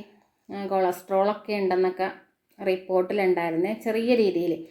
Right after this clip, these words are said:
എന്നാൽ ഞാൻ, എൻ്റെ സ്വഭാവത്തിനാണെങ്കിൽ ഇവിടെ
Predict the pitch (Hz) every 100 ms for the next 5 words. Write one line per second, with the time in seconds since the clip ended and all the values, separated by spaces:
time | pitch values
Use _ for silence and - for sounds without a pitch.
0 | - - - 196 202 220 226 214 196 202
1 | 202 226 247 226 214 214 226 220 214 220
2 | 233 220